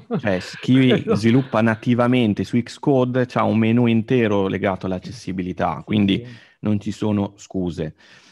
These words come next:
Speaker 1: È ovvio che il problema, Sauro, è, eh, tutti i vari framework di, di, di sviluppo, tutti
Speaker 2: Certo,
Speaker 1: i vari modi, no,
Speaker 2: certo.
Speaker 1: che,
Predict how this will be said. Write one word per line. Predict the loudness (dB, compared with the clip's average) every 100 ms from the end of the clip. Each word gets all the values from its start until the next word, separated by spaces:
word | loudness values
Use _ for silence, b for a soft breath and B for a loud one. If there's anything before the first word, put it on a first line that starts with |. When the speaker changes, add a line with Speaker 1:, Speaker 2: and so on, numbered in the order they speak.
| B
Speaker 1:
È | 0 2
ovvio | 4 2 0
che | 0 -2
il | -2
problema, | -2 -2 -2
Sauro, | -2 0 0 0 -2
è, | -2 -4 -2 -2 -2 -2 -4 -4 -6 -8
eh, | -10
tutti | -10 -6
i |
vari | -4 -4 -6
framework | -8 -6 -2 -2 -4
di, | -6 -4 -2
di, | -2 -2
di | -4 -6
sviluppo, | -6 -4 -2 -2 -4 -6
tutti | -6 -6
Speaker 2:
Certo, | -2 -2 -2
Speaker 1:
i |
vari | -4 -4 -6 -4
modi, | -2 -2 -2 -2
no, | -4
Speaker 2:
certo. | -6
Speaker 1:
che, | -10